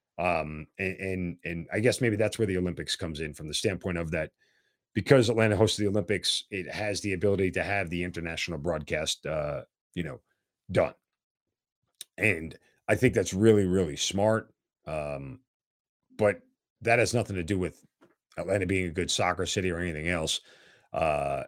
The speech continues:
it has to do with the viability of the city to be able to host the event and function with the event. Um, and if you look at some of the other cities that were left out, I, I,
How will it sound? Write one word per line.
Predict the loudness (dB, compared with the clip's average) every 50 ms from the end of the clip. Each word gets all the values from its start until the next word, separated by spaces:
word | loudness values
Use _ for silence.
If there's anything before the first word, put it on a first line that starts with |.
| -4
it | -2 0 2
has | 4 2 2 2
to | 0 0
do | 0 2 2
with | 2 0 0
the | -2
viability | 0 0 2 2 2 2 2 2 2 2 2 0
of | 0 0
the | -2 -2
city | -2 -2 -2 -2 -2
to | -2 -2
be | 0 0
able | -2 -2 -4
to | -6 -4 -2 -2 -2 -2 -2 -6 -8 -6
host | -2 0 0 0 0 -2 0
the | 0 2
event | 2 2 0 -2 -4 -6
and | -10 -10 -4
function | -2 0 0 0 0 -4 -6 -6
with | -8 -10 -10
the | -10 -12
event. | -12 -12 -14 -16 _ _ _ _ _ _ _ _ _ _ _ _ _ _
Um, | -6 -4 -4 -4 -4 -6
and | -6 -4 -2
if | 2 4
you | 6 6
look | 6 6 4
at | 2 2
some | 2 2
of | 4 6
the | 6
other | 6 6 4 2
cities | 2 2 2 2 2 2 0
that | -2 -2
were | -2 -2
left | 0 0 0 0 0 2
out, | 4 4 6 4 4 0 -2 -6
I, | -8 -8 -6
I, | -6 -4 -4 -4